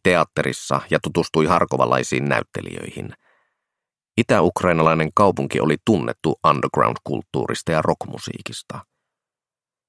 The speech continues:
Eräs näyttelijöistä oli innoissaan Suomesta ja Sibeliuksesta.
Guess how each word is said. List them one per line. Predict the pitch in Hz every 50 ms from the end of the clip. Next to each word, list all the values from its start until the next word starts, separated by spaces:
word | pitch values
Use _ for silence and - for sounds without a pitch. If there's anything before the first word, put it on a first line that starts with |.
| _ _ _ _ _ _ _ _ _ _ _ -
Eräs | 113 117 120 - -
näyttelijöistä | 143 151 135 - - 87 78 73 76 76 - - 80
oli | 87 92 85
innoissaan | 120 139 104 76 67 62 58 - - - 58 57 60
Suomesta | - 95 87 69 - 50 - - - 76
ja | 67 -
Sibeliuksesta. | - - 90 - - - - - - - - - - - - - -